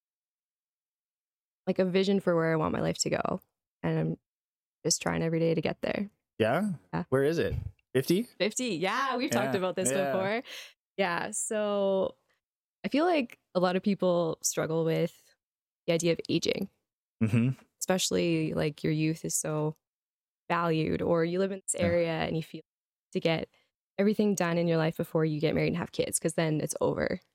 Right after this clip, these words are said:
Speaker 2: Mm-hmm.
Speaker 1: Um, but I just, you know, I thought about that for a long time, and turning thirty in a couple months here, and,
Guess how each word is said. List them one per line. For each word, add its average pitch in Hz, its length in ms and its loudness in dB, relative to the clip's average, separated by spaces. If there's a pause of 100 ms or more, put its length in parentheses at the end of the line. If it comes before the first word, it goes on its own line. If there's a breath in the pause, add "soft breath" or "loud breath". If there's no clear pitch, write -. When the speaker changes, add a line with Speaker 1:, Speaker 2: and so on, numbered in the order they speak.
(140)
Speaker 2:
Mm-hmm. 113 260 4 (480)
Speaker 1:
Um, - 400 -6 (960)
but 202 120 -4
I 226 40 2
just, 240 360 0
you 277 120 0
know, 285 80 2
I 233 60 2
thought 185 220 0
about 190 180 0
that - 160 -2
for - 80 -4
a 170 60 2
long 165 220 2
time, 160 380 0
and 156 140 -6 (520)
turning 165 220 0
thirty 156 300 2
in 156 80 0
a 160 40 0
couple - 240 -2
months 156 360 -4
here, 180 340 -2
and, 156 180 -4